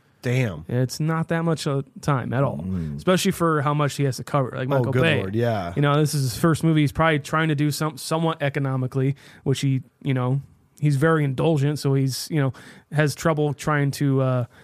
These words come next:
Speaker 2: get these shots as much as he wants.
Speaker 3: Yeah.
Speaker 2: Um, I also read that, uh, uh, because of the time constraints,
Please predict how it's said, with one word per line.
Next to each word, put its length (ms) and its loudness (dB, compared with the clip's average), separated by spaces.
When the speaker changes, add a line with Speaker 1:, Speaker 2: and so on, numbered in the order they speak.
Speaker 2:
get 200 2
these 140 4
shots 400 0
as 160 0
much 200 2
as 100 -2
he 80 0
wants. 460 -2
Speaker 3:
Yeah. 120 -10
Speaker 2:
Um, 400 -2
I 120 2
also 260 2
read 300 2
that, 280 0
uh, 400 2
uh, 220 0
because 480 0
of 80 -2
the 80 0
time 300 -2
constraints, 760 -6